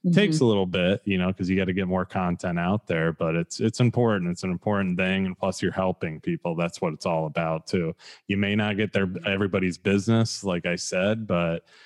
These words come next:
Speaker 1: you're gonna get people that like you. They're seeing who you are, your personality, and they're gonna wanna work with you.
Speaker 2: Mm-hmm.
Speaker 1: So.
Speaker 2: Absolutely.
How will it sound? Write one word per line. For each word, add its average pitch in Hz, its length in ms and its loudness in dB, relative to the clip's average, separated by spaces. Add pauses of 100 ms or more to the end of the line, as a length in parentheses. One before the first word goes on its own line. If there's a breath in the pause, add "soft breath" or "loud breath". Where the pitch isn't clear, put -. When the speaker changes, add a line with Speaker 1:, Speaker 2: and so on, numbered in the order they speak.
(180 soft breath)
Speaker 1:
you're 92 160 2
gonna 92 180 2
get 90 160 0
people 95 360 0
that 82 340 -2 (320)
like 87 480 -2
you. 107 200 6
They're 82 140 -2
seeing 90 420 -2
who 92 140 -4
you 85 240 -6
are, 92 220 0
your 87 160 0
personality, 87 760 -2
and 98 80 2
they're 95 120 0
gonna 98 120 0
wanna 98 220 0
work 117 300 2
with - 180 -8
you. 78 160 -12 (420)
Speaker 2:
Mm-hmm. 190 300 8
Speaker 1:
So. 220 60 4 (180)
Speaker 2:
Absolutely. 226 800 4